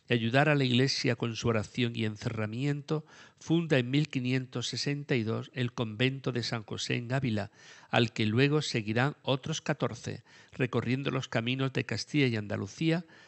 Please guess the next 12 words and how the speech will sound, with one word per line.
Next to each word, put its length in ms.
interviniendo 1000
también 500
directamente 680
en 80
la 80
fundación 680
de 80
los 160
primeros 460
conventos 580
de 80
descalzos, 720